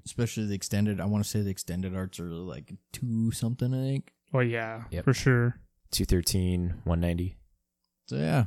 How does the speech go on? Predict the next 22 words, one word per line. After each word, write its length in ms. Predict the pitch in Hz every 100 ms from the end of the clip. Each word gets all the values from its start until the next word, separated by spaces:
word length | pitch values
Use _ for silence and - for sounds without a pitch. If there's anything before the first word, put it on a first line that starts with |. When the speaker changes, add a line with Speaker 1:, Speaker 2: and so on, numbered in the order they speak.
| -
Speaker 1:
you 120 | -
open 240 | 110 120 117
one 120 | 113
of 40 |
those 160 | 110 104
things 200 | 101 101
up, 140 | 98
just, 220 | 95 92 - _
just 180 | 80 - _ _ _ -
Speaker 3:
And 140 | 87
if 60 | -
Speaker 1:
hit, 20 |
Speaker 3:
it's 120 | -
a 40 |
Speaker 1:
just, 200 | 92 107
Speaker 3:
foil. 320 | - 107 131 85
Speaker 1:
just 220 | 110 -
pitch 80 | 196
it. 60 |
Speaker 2:
Six 200 | 175 156
hundred 200 | 156 147
dollars. 420 | 127 113 113 -